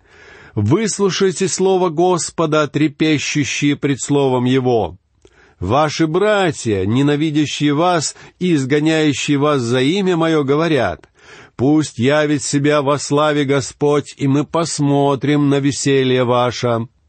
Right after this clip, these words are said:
Но они будут постыжены». Вот прекрасное изображение того, что, по моему мнению, будет происходить в Иерусалимском храме во время богослужения в последние времена.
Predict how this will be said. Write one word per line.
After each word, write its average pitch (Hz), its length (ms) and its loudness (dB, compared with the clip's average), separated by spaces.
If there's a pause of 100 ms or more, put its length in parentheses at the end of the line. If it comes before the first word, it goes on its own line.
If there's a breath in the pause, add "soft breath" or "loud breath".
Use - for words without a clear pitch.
(520 loud breath)
Но 101 300 2
они 107 540 2 (160 loud breath)
будут 98 480 0
постыжены». 78 880 -2 (1000 loud breath)
Вот 202 380 0
прекрасное 131 680 0
изображение 110 800 2
того, 139 400 0
что, 127 420 -2
по 113 120 -4
моему 117 320 2
мнению, 123 460 2
будет 107 340 0
происходить 107 800 -2 (220 loud breath)
в 104 180 2
Иерусалимском 113 840 2
храме 117 420 0
во 101 120 2
время 101 320 2
богослужения 123 920 0 (160 loud breath)
в - 120 -20
последние 117 580 2
времена. 104 580 2